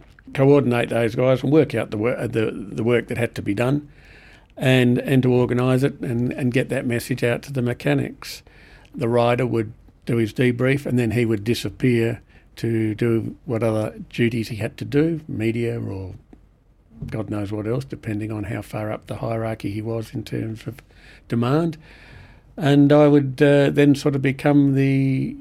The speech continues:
the eyes and ears and mouth of the rider. So what he had told me, I had to interpret, understand, and convey to the suspension changes, whether it's going to be spring rate, s-, um,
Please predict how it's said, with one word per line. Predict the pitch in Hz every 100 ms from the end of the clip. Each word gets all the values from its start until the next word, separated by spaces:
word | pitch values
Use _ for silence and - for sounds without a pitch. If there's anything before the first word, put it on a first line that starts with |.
| 262
the | 196 135 131 131 131 131 131 131 135 160 240 - -
eyes | 127 131 123
and | 127
ears | 143 147 131
and | 127
mouth | 135 139 -
of |
the | 123
rider. | 127 151 185 123 107
So | - 120
what | 127 117
he | 120
had | -
told | 120 120 120
me, | 143 151
I | 123
had | - -
to | 120
interpret, | 104 135 131 135 139 - - - - _ -
understand, | 123 104 - 147 147 147 143 - _ - - _ _ -
and | 117 110
convey | 117 110 117 113 107
to | - 117 110
the | 107
suspension | - - 117 113 113 101
changes, | 110 107 107 113 104
whether | 110 101 101 98 - - - -
it's | -
going | - 104 101
to | 101
be | 98 98
spring | - - 104
rate, | 104 104 104 - -
s-, | - - -
um, | - 101 92 - -